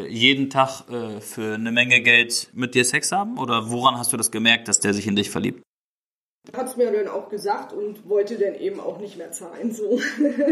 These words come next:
Speaker 1: <laughs>
Speaker 2: Wollte mich lieber zum Essen einladen und mich privat treffen und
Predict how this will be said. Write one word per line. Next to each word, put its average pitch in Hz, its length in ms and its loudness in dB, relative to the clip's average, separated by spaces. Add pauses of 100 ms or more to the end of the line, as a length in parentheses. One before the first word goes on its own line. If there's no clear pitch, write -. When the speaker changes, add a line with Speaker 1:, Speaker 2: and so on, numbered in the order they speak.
(800)
Speaker 1:
<laughs> - 480 2
Speaker 2:
Wollte 254 280 4
mich 247 240 2
lieber 226 280 0
zum 226 140 -10
Essen - 340 -8
einladen 208 580 -4
und 185 100 -4
mich 208 180 -4
privat 185 480 -8
treffen 190 500 -10
und 170 360 -10